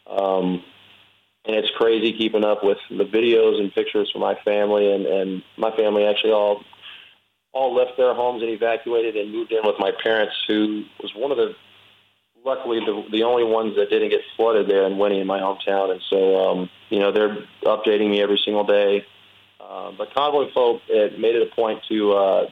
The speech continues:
to visit these small, I mean, you have Red Cross and these big organizations that stick in Houston and the major cities and stuff. And Convoy of Hope kinda hits the, the outskirts, the, the places that are, that are hurting but aren't necessarily on the map,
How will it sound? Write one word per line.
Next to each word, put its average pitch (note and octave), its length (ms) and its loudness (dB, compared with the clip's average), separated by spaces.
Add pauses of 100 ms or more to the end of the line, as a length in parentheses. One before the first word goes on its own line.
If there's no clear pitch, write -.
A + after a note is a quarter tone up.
to A2 120 -2
visit A2+ 380 0
these G2+ 260 -4
small, A2+ 360 0
I A2 40 -2
mean, G#2+ 140 0
you A2 80 2
have G#2+ 80 0
Red G#2+ 220 0
Cross G#2+ 360 0
and G#2 80 -4
these G2 120 -2
big G#2+ 160 0
organizations G2+ 640 0
that G2 140 2 (120)
stick - 220 -2
in F#2+ 140 -2
Houston G#2+ 400 -2
and G2+ 80 2
the G#2 40 2
major G2+ 260 2
cities G#2 360 0
and F#2 100 -4
stuff. G2 340 0
And F#2+ 220 -2 (760)
Convoy D3 180 0
of - 60 -4
Hope C3 200 -2
kinda A#2+ 180 0
hits A#2+ 180 -4 (140)
the, G#2+ 400 -2
the G#2 140 2
outskirts, G#2 540 0 (100)
the, - 80 0
the G#2+ 160 -2
places A2 420 -2
that G2+ 160 2
are, G2 340 2
that G2+ 120 4
are G2+ 160 2
hurting A2+ 340 0
but G#2 140 2
aren't G#2+ 160 0
necessarily G#2 420 0
on G2 120 0
the F#2+ 40 -4
map, G2 300 0